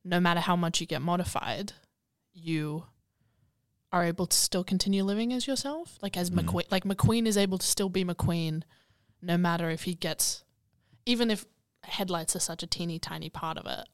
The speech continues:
Speaker 2: Yeah.
Speaker 1: It's still, like, the headlights seem important 'cause
Speaker 2: But also,
Speaker 1: they
Speaker 2: uh, we see headlights very early on in this movie
Speaker 1: Yes.
Speaker 2: with the two fans that quote unquote flash
Speaker 1: Flash
Speaker 2: Lightning McQueen.
Speaker 1: Lightning McQueen.
Speaker 2: Which
Speaker 1: I think it is an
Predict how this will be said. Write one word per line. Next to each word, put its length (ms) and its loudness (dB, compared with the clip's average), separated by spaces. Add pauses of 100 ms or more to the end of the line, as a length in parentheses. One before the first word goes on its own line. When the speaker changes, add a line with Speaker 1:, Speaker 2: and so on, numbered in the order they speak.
Speaker 2:
Yeah. 180 -2 (180)
Speaker 1:
It's 160 0
still, 220 0
like, 380 -10 (720)
the 60 -6
headlights 640 -2 (280)
seem 280 4
important 520 0
'cause 240 -4
Speaker 2:
But 100 12
also, 300 10 (280)
Speaker 1:
they 80 4
Speaker 2:
uh, 20 -2 (720)
we 160 10
see 220 8
headlights 420 8
very 320 8
early 300 8
on 200 6
in 100 6
this 200 2
movie 440 4 (140)
Speaker 1:
Yes. 240 0
Speaker 2:
with 140 4
the 60 6
two 240 8
fans 720 2 (840)
that 140 2
quote 260 8
unquote 400 4
flash 540 4
Speaker 1:
Flash 580 6
Speaker 2:
Lightning 160 6
McQueen. 40 -2
Speaker 1:
Lightning 340 4
McQueen. 320 0
Speaker 2:
Which 160 -8
Speaker 1:
I 480 6
think 540 0 (160)
it 160 -2
is 200 4
an 160 0